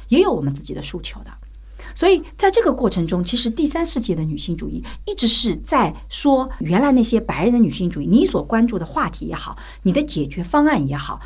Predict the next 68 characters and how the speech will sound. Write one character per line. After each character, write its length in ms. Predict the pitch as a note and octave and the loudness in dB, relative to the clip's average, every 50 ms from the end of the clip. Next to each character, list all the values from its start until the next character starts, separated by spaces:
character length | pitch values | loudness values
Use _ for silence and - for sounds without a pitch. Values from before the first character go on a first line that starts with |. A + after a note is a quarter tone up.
| - - - | -14 -12 -8
可 120 | - D#3 | -4 -2
能 100 | D3+ D3 | -2 0
都 120 | D3+ F#3+ | 0 0
是 100 | F#3+ - | -2 -2
不 120 | - - D#3 | -6 -8 -8
适 140 | - - D#3+ | -8 -6 -8
合 160 | C#3 C#3+ C#3 | -8 -10 -10
我 140 | - - A#2+ | -12 -12 -14
的。 80 | - - - - - - - - - | -14 -16 -16 -16 -18 -18 -14 -4 2
这 100 | - A3+ | 2 2
个 80 | A3+ | 2
其 160 | - - - C#4 | 2 0 0 -2
实 140 | - D4 | -2 0
跟 180 | - D4+ C#4+ C#4+ | 2 2 2 2
今 260 | C#4+ - G4 G4 F#4+ | 2 0 -2 -2 -2
天 240 | - - F4+ D#4+ D4+ | -4 -2 -2 -2 0
中 240 | D4+ E4+ D#4 D4+ D4 | 0 2 4 4 4
国 160 | D4+ F#3+ F#3+ | 4 2 -4
所 240 | G3 - - - - - | -4 -6 -10 -10 -6 -2
遇 140 | C4 B3+ A3 | 0 0 0
到 160 | - F#3 D3+ | 0 -2 -6
的 100 | D3 C3+ | -6 -10
这 80 | - - | -12 -10
些 180 | - - E3+ E3+ | -8 -8 -8 -6
场 360 | - - - C3+ C#3+ E3 F#3 | -8 -8 -6 -6 -4 -4 -2
景 180 | F3 - - - - - - - | -4 -4 -8 -10 -14 -18 -14 -6
是 160 | - - D4+ | -2 -2 -2
很 180 | - - E3 D3 C#3+ | 0 -2 -6 -6 -6
像 340 | - - - - B3 D#3+ D3 | -6 -2 -2 0 0 0 -2
的， 140 | D3+ - - - - - - | -6 -8 -14 -16 -18 -12 -4
就 100 | - C#4+ | -2 -2
是 100 | C4+ C4 | -2 -2
精 160 | B3 - F#4 | -2 -2 -2
英 300 | G#4 G#4 G#4 G4+ G4+ F#4 | -2 -2 -2 0 4 4
女 60 | B3+ - | 4 4
性 180 | - - G#3+ | 2 0 0
在 240 | A3 - C4+ A3+ F#3+ - - - | 0 0 0 -2 -2 -4 -8 -8
自 100 | - C#4+ | -8 -6
己 140 | - G3+ F3+ | -2 -2 -2
设 300 | - - - G4+ F4 B3+ | 0 2 2 2 2 2
定 180 | - E3+ D#3 | 2 -2 -2
话 240 | D3+ - - F3+ D3 | -2 -4 -6 -8 -8
题、 300 | - - - C#3 - - - - - | -8 -10 -10 -8 -8 -8 -10 -14 -8
设 200 | - - - F#4 - | -4 0 2 2 4
定 180 | C#4+ C4 B3 | 4 4 4
答 220 | - - - E3 G3+ | 2 0 -2 0 0
案 140 | C4 A3+ | 2 2
的 80 | D#3 C#3 | 0 -2
时 140 | C#3 - - | -4 -6 -8
候， 240 | - - - - - - - - - | -10 -10 -10 -12 -12 -14 -14 -16 -8
很 200 | - - A3+ F4+ | 0 2 2 2
可 140 | G4 - A#3+ | 4 4 4
能 100 | A3+ A#3+ | 4 4
对 120 | B3 - | 2 0
另 180 | - G4+ A4+ G4 | 0 0 0 0
外 100 | D#4+ G3 | 0 -2
一 40 | C#3+ | -2
个 80 | C#3 | -4
群 200 | C#3+ - - E3 | -6 -6 -8 -8
体 140 | D3 - F3 | -8 -6 -6
来 100 | C#3 C#3 | -4 -4
讲， 160 | C#3 C3 C3+ - - - | -6 -8 -10 -12 -16 -14
它 140 | - - E3+ | -10 -10 -10
完 160 | D3+ C#3+ D#3 | -8 -8 -8
全 160 | - E3 C#3+ | -8 -8 -8
不 100 | C#3 - | -8 -6
适 160 | - - - | -8 -8 -8
合。 260 | D#3+ - - - - | -10 -12 -14 -14 -14